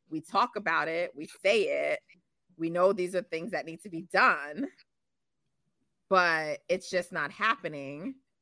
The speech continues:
And I'm, I'm at a point where I can't tell, like, are they signaling to others? Are they saying to us, "We don't actually have the ability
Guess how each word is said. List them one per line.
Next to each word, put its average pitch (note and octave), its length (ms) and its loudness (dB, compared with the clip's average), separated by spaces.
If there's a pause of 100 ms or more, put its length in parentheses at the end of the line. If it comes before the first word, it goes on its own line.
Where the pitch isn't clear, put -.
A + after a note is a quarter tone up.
(380)
And F#3+ 100 4
I'm, F#3 240 2
I'm F#3+ 120 0
at G3 160 4
a G3+ 60 0
point G#3 360 -6
where F3 120 2
I E3 120 2
can't - 340 -8
tell, D#3+ 180 -2
like, D3+ 200 -4
are D3+ 140 -2
they D#3 140 -6
signaling E3+ 600 -6
to - 180 -8
others? G#3 560 -4 (840)
Are G3+ 160 10
they F#3 160 2
saying G3+ 680 0
to F#3+ 140 0
us, E3 320 2 (720)
"We E3 380 -8
don't F3 380 0
actually A#3+ 320 -2
have B3 200 -2
the C4+ 80 -6
ability C#4 600 -4